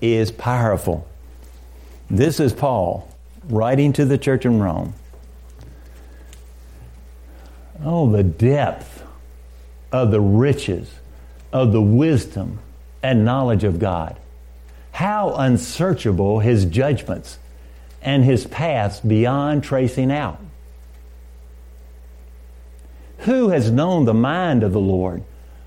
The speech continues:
or who has been his counselor? Who has ever given to God that God should repay him?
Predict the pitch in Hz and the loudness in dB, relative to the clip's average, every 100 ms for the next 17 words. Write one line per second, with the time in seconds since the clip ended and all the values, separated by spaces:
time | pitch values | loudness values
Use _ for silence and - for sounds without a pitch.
0 | - - - 117 131 135 220 208 151 117 | -20 -20 -10 -2 0 2 2 2 2 2
1 | 104 143 143 127 113 - 143 135 - 87 | 2 2 2 2 0 -2 -2 -2 -4 -6
2 | - - - - - - - - - - | -6 -14 -20 -20 -20 -20 -20 -20 -20 -20
3 | - - - - - - - - - - | -20 -20 -20 -20 -20 -20 -20 -20 -20 -4
4 | 226 254 175 - - 180 170 123 98 160 | 0 2 2 0 -2 0 2 2 2 0
5 | 190 147 110 104 107 101 87 127 98 147 | 2 2 2 0 0 -2 -2 -2 -2 -2
6 | 185 170 - 165 175 175 190 226 147 104 | -2 -4 -2 0 0 0 -2 0 0 0
7 | - | -4